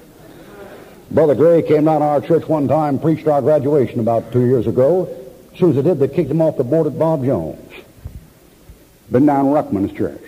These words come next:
Ruckman. Bob Gray had me in the Christian camp down there one time, and there was a son of a preacher there in town. I, I'd say his name, except I'll offend some of you, so I'll say it. His name is,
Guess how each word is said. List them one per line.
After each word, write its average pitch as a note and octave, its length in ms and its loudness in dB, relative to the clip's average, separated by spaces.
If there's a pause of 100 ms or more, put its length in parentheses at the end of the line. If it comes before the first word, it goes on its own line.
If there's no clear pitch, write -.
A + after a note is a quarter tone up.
(320)
Ruckman. - 440 -4 (1040)
Bob A2+ 240 0
Gray B2+ 180 4
had C3+ 160 2
me C#3 120 2
in C3+ 80 2
the A2+ 60 2
Christian C3 360 0
camp C#3 320 0
down A2 220 -2
there G#2+ 140 2
one G#2 220 0
time, C3 340 2
and G#2 240 2 (320)
there G2+ 100 2
was F#2+ 140 2
a F#2+ 340 0
son F3 180 4
of G#2+ 80 0
a - 60 0
preacher D#3 320 0
there C3 160 2
in A2 140 2
town. C3 560 -2 (760)
I, F#2 220 -4 (140)
I'd G2+ 220 -4
say D3+ 180 4
his A2 120 2
name, D3 300 2
except A#2 400 -2
I'll A#2+ 260 0
offend C3+ 420 2
some G#2+ 220 0
of G2 80 0
you, C#3+ 200 2
so A#2+ 140 2
I'll A2 260 -2 (300)
say B2+ 200 4
it. A2+ 100 2
His G2+ 120 0
name A2 380 0
is, G2 60 -6